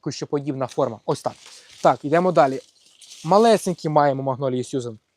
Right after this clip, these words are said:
Тобто, якщо для вас три тисячі двісті дорого, є ось такі маленькі магнолії Сьюзен,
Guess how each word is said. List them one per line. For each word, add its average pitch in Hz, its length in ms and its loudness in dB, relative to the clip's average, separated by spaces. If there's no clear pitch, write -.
Тобто, 190 260 2
якщо 190 300 -2
для 170 140 0
вас 190 260 0
три 165 200 -4
тисячі - 340 -12
двісті 170 320 -4
дорого, 143 440 2
є 156 200 2
ось 170 120 4
такі 170 260 -4
маленькі 175 460 4
магнолії 190 460 2
Сьюзен, 180 440 0